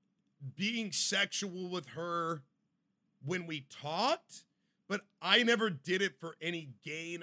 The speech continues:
other than my own boner relief. Like, I never, like, got gold for it. And that, that even escalated to us getting on, like, webcams.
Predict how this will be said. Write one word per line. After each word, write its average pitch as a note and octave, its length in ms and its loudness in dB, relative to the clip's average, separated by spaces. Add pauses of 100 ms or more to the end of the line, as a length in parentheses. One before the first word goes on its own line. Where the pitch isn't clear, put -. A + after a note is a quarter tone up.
(160)
other D#3 260 -8
than D3+ 220 -6
my C#3+ 240 -6
own C#3 380 -8
boner B2+ 420 -12 (160)
relief. A2+ 360 -14 (760)
Like, C#3 180 -2
I D3 100 0
never, D#3+ 260 -4
like, C#3+ 200 -4
got C#3+ 280 -6
gold C3+ 260 -10
for B2 200 -8
it. A#2 180 -16
And D3 160 -6
that, E3+ 160 0 (220)
that C#4 280 6
even A3 300 0
escalated D#3+ 720 -4
to - 120 -16
us D3 160 -4
getting D3 240 -12
on, C3+ 140 -12
like, B2+ 160 -8 (200)
webcams. A#2 840 -12